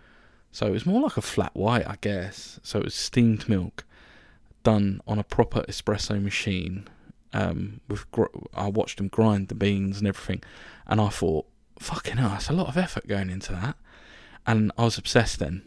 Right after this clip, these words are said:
From that time, I was obsessed. So I bought, like, little Dolce Gustos and, um, Tassimo, which is fuck all.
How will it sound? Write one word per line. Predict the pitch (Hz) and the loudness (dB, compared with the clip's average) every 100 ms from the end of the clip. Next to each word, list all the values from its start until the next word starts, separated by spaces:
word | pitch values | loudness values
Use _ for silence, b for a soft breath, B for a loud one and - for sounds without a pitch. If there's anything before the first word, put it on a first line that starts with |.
| - | -4
From | - 113 | 2 4
that | 120 - | 4 2
time, | 117 104 | 2 4
I | 98 | 2
was | - | -2
obsessed. | - - 101 - | -4 0 0 -2
So | - 98 | -4 -4
I | |
bought, | 101 104 92 B B B B - | 0 0 0 B B B B -6
like, | 101 | -4
little | 98 85 - | -2 -2 0
Dolce | 104 101 110 | -2 0 -2
Gustos | - 95 - - 92 90 92 101 - | -2 -4 -4 -4 -4 -4 -6 -8 -6
and, | 90 87 98 B B B B B - | -6 -6 -10 B B B B B -6
um, | 98 90 90 95 - - _ - - | -4 -2 -4 -6 -8 -20 _ -18 -12
Tassimo, | - 104 - 101 90 85 95 - | -2 -2 0 0 2 2 0 -2
which | 92 123 - - - - _ _ _ - | 2 2 2 -4 -6 -16 _ _ _ -8
is | 113 | -8
fuck | - - 127 - 117 | 0 2 2 4 2
all. | 90 | 2